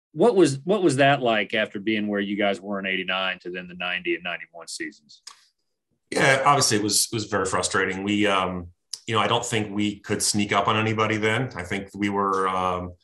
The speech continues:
Speaker 2: and we were now circled on other teams', uh, schedules. I think the way we won games, um, you know, we were blowing out a lot of teams. We were putting up a lot of big numbers on them on, on eighty-nine. So in ninety, uh, you know, teams had a spef-,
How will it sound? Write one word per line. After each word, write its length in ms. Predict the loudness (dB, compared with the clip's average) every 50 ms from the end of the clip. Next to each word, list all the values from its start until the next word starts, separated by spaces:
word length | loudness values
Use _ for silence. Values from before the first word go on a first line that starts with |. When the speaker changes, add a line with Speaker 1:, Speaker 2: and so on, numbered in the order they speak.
| _ _ _ _ _ _ _ -8
Speaker 2:
and 80 | -4 -2
we 80 | 0
were 80 | 0 2
now 180 | 2 2 2
circled 480 | 4 4 4 4 4 4 4 2 0 0
on 120 | 0 0
other 200 | 0 0 -2 -2
teams', 600 | -2 -2 -4 -2 -2 -2 -2 -2 0 0 0 0
uh, 160 | 0 0 0 0
schedules. 580 | 0 0 0 -2 -2 0 -2 -2 -2 -2 -4 -6
I 60 | -8
think 320 | -8 -6 -6 -6 -8 -12 _ _ -6
the 80 | -2
way 220 | 2 4 4 4 4
we 140 | 2 0
won 360 | 0 0 2 2 2 2 2 0
games, 680 | 0 0 0 0 0 0 0 0 -2 -2 -2 -6 _ _ _ _ _ _ _ _ _ _ _ _ _ -2
um, 180 | -2 -2 0
you 40 | 0
know, 80 | 2 2
we 120 | 4 2
were 80 | 2 2
blowing 320 | 2 2 4 4 4 2
out 140 | 2 2 2
a 20 |
lot 160 | 4 2 2
of 80 | 2 -2
teams. 400 | -4 -2 -2 -2 -2 -4 -4 -6
We 80 | -6 -6
were 80 | -4
putting 180 | -2 0 0 0
up 100 | 0 0
a 20 |
lot 140 | 2 2 2
of 60 | 2
big 120 | 0 -2 0
numbers 320 | 0 0 0 0 0 2
on 160 | 2 0 0
them 180 | 0 -4 -2 -2
on, 180 | -2 -2 -2
on 120 | -4 -4 -2
eighty-nine. 720 | -2 -2 -2 0 2 2 2 2 2 0 -4 -6 -6 -10 -14 _ _ _ -20 _ _ _ _ _
So 240 | -2 2 2 4 4
in 80 | 4 2
ninety, 560 | 2 2 2 2 2 0 0 -2 -2 -6 -6 -4
uh, 220 | 0 2 2 2 2 0
you 60 | -2
know, 100 | -4 -4
teams 380 | -4 -4 -4 -2 0 0 0
had 300 | 0 2 0 0 -2 -4 -8 -14 _ _ _ -8
a 40 | -8
spef-, 320 | -6 -4 -4 -4 -4 -6